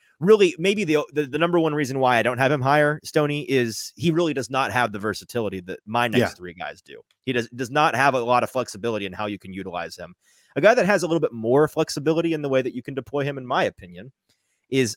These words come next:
Speaker 1: my interior offensive lineman five. Moving backwards for a moment, this guy I'm,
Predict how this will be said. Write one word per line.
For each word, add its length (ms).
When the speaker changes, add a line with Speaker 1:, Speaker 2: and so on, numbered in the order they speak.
Speaker 1:
my 960
interior 480
offensive 460
lineman 440
five. 520
Moving 240
backwards 460
for 120
a 40
moment, 300
this 160
guy 260
I'm, 220